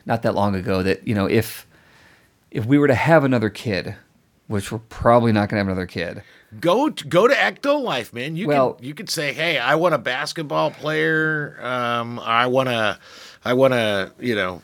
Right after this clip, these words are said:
Speaker 2: I want a football player. I want a, I want somebody
Speaker 1: I mean
Speaker 2: that's really good at rapping." I
Speaker 1: Well
Speaker 2: mean, you know, somebody that's gonna make some
Speaker 1: Well,
Speaker 2: money.
Speaker 1: then she can just go fuck a black guy then. Get knocked up by a black guy. We'll save the money.
Speaker 2: Not all black guys are good at basketball, good at
Speaker 1: No, but if they
Speaker 2: football, or
Speaker 1: can't play
Speaker 2: rap.
Speaker 1: ball, they can rap.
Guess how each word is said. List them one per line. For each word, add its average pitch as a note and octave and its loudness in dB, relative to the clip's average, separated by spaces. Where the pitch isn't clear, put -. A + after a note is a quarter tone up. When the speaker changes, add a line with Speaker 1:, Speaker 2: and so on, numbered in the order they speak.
Speaker 2:
I G2+ -6
want C3 -2
a G#2+ -6
football A#2+ -4
player. C3 2
I A2+ 4
want A2+ 0
a, G2 -4
I F2+ -10
want A2+ -10
somebody D3 0
Speaker 1:
I F#3 2
mean F3+ 0
Speaker 2:
that's B2+ -8
really A#2+ -2
good G#2+ -4
at G2+ -6
rapping." A#2+ 0
I - 0
Speaker 1:
Well F#3 6
Speaker 2:
mean, D#3 0
you E3 -6
know, F#2 -6
somebody D3 -6
that's B2+ -8
gonna C3 -8
make C3 -6
some G2+ -10
Speaker 1:
Well, G3 2
Speaker 2:
money. G3+ 0
Speaker 1:
then G3+ 2
she A3+ 0
can A3+ 2
just G#3 -2
go A3 -2
fuck C4 -2
a B3+ 0
black C4 2
guy G#2+ 0
then. F#2 -4
Get F3+ 0
knocked A3 2
up A#3+ 4
by A#3+ 4
a A3 2
black A3+ 0
guy. G#2+ 0
We'll G#2 -2
save F#3 0
the G3 -2
money. F#3+ -2
Speaker 2:
Not D3+ 2
all F#3+ 8
black E3 2
guys D3 -2
are C3+ -8
good C3 -6
at C#3 -6
basketball, A2 -4
good B2 -6
at - 0
Speaker 1:
No, G3 2
but C3 -2
if C3+ -2
they C3+ 2
Speaker 2:
football, - -6
or D#3 2
Speaker 1:
can't D#3 -2
play F#2+ -2
Speaker 2:
rap. C3+ -2
Speaker 1:
ball, D3 4
they A2 -2
can A2 -6
rap. A2+ 0